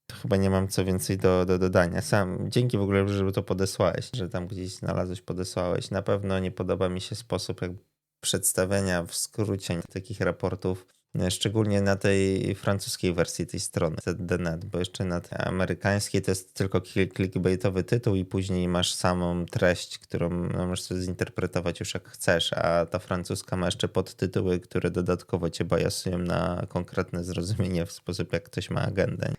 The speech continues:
Więc ewidentnie ta francuska, francuski odłam tej organizacji czy tej firmy ma jakieś ale do zwinności, że się na tym mega skupił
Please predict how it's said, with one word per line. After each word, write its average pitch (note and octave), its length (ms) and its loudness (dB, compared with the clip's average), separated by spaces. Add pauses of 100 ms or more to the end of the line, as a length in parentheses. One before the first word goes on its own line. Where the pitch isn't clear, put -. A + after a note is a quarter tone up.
(140)
Więc - 120 -2
ewidentnie F2+ 500 4
ta F2+ 100 4
francuska, F#2+ 1000 4
francuski - 560 -2
odłam F#2 360 4
tej F2+ 460 2
organizacji F2+ 800 0
czy - 100 -8
tej F#2 400 -2
firmy F2+ 480 0 (360)
ma F2+ 220 6
jakieś - 340 0
ale E2+ 460 2 (360)
do F2 160 0
zwinności, F2+ 920 -2 (420)
że F#2+ 180 -2
się - 160 -4
na F2 160 2
tym - 220 -2
mega - 220 0
skupił - 520 -6